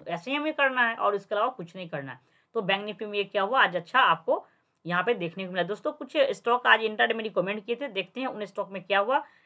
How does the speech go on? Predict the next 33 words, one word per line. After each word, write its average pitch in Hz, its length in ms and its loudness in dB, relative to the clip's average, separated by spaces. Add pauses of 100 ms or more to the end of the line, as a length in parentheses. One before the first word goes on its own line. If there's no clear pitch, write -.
(100)
एक 175 140 -4
बार 220 120 4
Telegram 202 320 -2
चैनल 196 160 0
पे 202 120 -6
चलते 170 360 0
हैं 262 140 -6
और 190 220 2
देखते 170 320 -6
हैं। 156 140 -4 (300)
ये 196 100 -2
दोस्तों 233 320 2
आपका 247 280 4
क्या 240 200 4
है, 247 80 2
मेरा 214 220 4
ये 233 160 2
दोस्तों 233 300 0
ये 226 140 0
प्राइवेट 185 340 0
Telegram 220 220 -6
चैनल 226 220 -2
है, 254 140 -6
चलते 190 320 -2
हैं 226 140 -6
पब्लिक 185 340 -6
पे 269 100 -2
क्योंकि 214 300 -8
दोनों 190 240 -4
पे 220 140 -2
भेजते 180 340 -2
रहते 208 260 0
हैं। 277 160 -2